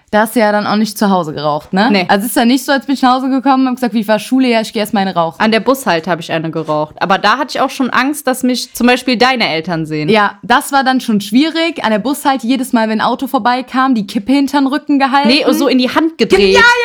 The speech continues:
Speaker 1: ja, ja.
Speaker 2: So, da
Speaker 1: Ich
Speaker 2: hab
Speaker 1: weiß,
Speaker 2: ich
Speaker 1: wie du
Speaker 2: mir
Speaker 1: meinst.
Speaker 2: einmal die Handinnenfläche
Speaker 1: Ja.
Speaker 2: aufgebrannt. Ich Idiot.
Speaker 1: Ja, total. Was ich auch ganz oft gemacht hab, ich hatte bei einer Freundin immer ein, äh, zweites Paar Klamotten liegen.
Speaker 2: Warum?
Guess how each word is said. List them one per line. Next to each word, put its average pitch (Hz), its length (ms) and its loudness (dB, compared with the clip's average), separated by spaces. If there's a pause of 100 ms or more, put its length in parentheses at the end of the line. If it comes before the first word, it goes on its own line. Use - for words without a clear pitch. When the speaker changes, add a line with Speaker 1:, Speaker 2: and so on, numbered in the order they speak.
(220)
Speaker 1:
ja, 339 40 4
ja. 311 60 2
Speaker 2:
So, 349 60 4
da - 60 4
Speaker 1:
Ich 247 40 2
Speaker 2:
hab 226 80 2
Speaker 1:
weiß, 269 120 2
Speaker 2:
ich 339 40 -4
Speaker 1:
wie 269 60 -4
du - 60 4
Speaker 2:
mir - 40 4
Speaker 1:
meinst. 214 100 2
Speaker 2:
einmal 262 140 0
die 240 120 -2
Handinnenfläche 180 840 -2
Speaker 1:
Ja. 185 120 2
Speaker 2:
aufgebrannt. 170 720 -2 (100)
Ich - 160 -4
Idiot. 170 580 -2 (140)
Speaker 1:
Ja, 220 220 2 (300)
total. 185 460 0 (300)
Was 226 140 2
ich 214 160 -6
auch 240 180 0
ganz 262 160 0
oft - 160 -10
gemacht 247 200 -2
hab, 240 140 -6
ich - 120 -8
hatte 240 180 -2
bei 196 80 2
einer 190 200 -2
Freundin 247 720 0 (360)
immer 214 480 2
ein, 190 260 0
äh, 185 220 -4
zweites 247 380 -4
Paar 226 160 -4
Klamotten 202 520 -2
liegen. 151 440 -6 (380)
Speaker 2:
Warum? 185 560 -4